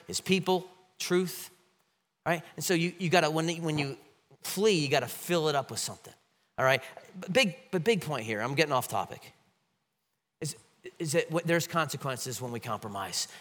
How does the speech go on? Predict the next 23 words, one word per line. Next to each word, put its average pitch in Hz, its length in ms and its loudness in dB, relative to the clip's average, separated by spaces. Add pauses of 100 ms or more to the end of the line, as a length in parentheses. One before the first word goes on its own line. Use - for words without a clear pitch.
And 147 100 0
I 147 80 4
don't 160 160 4
wanna 147 180 -2
see 160 300 0
it 151 80 0
in 139 80 -6
our 127 120 -2
lives. 131 240 0
I - 20 -6
don't 165 80 -6
wanna 170 100 -6
see 170 200 -2
it 143 40 -4
in 147 60 -8
mine. 147 300 -8 (880)
A 127 60 -4
loss 139 280 2
of 135 100 -8
credibility. 175 640 2 (1000)
It 127 120 -6
numbs 160 400 0
us. - 480 -6